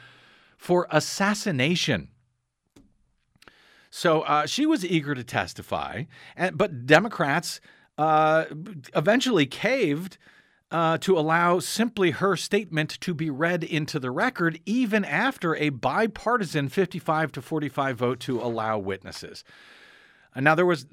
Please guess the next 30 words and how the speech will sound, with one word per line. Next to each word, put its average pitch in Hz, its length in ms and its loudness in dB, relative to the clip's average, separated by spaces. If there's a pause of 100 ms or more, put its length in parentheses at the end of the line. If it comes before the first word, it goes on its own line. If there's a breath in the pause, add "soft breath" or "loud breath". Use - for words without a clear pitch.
you 175 220 -2
know, 139 140 0
there 180 160 4
was, 302 320 2
in 185 100 0
fact, 131 460 0
good 170 240 8
reason 143 420 2
to 139 160 -4
not 117 460 -2
call 180 280 0
witnesses, 175 640 2
even 185 220 0
if 160 80 0
I 156 80 4
disagree 143 440 -2
with 160 140 -2
the 143 80 -10
choice. 156 380 -2
But 147 180 2 (540 loud breath)
what 165 120 2
I 160 40 6
most 302 340 4
<laughs> 180 80 2
disagree 151 380 2
with 175 240 2
was 175 200 2
the 143 60 -12
fact 170 380 2
that 165 240 2